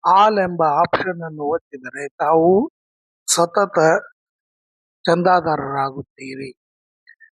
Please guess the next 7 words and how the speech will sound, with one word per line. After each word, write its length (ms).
ತಮಗೆಲ್ಲರಿಗೂ 1000
ಧನ್ಯವಾದ. 800
ಕುಡಿಮೀಸೆ 760
ಮೂಡಿದಾಗ, 920
ಜೋಡಿ 400
ಹಕ್ಕಿ 540
ನೋಡಿದಾಗ 960